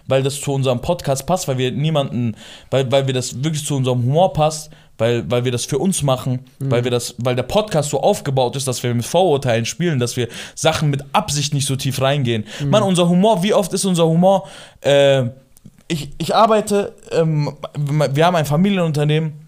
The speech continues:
Speaker 1: ganz offen gesagt, das ist ein Behinderten- und Krankenfahrdienst.
Speaker 2: Mhm.
Speaker 1: Okay? So. Za-, so ein todernstes Thema.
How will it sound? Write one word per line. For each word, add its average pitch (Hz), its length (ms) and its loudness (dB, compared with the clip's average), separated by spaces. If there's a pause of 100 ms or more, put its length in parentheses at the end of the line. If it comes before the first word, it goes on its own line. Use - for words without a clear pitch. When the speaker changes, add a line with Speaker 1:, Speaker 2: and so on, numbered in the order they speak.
(520)
Speaker 1:
ganz 147 240 0
offen 135 220 -2
gesagt, 127 280 0 (640)
das 143 100 -4
ist 143 80 0
ein 156 140 2
Behinderten- 143 340 2
und 120 100 0
Krankenfahrdienst. 104 800 -4 (100)
Speaker 2:
Mhm. 143 240 -2 (260)
Speaker 1:
Okay? 170 300 -2 (600)
So. 123 400 -4 (600)
Za-, 185 320 0
so 151 200 -2
ein 156 380 -4
todernstes 180 720 2
Thema. 139 460 0